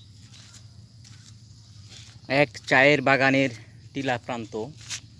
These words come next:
এটা হচ্ছে দলুবাড়ি ইস্পাহানি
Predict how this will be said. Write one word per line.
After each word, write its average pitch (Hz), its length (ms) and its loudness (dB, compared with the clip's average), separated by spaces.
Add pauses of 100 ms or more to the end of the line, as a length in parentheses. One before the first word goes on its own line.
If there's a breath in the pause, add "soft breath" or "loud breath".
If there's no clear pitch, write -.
(4000)
এটা 165 220 -8
হচ্ছে 170 220 -4 (140)
দলুবাড়ি 160 460 4 (680)
ইস্পাহানি 165 500 6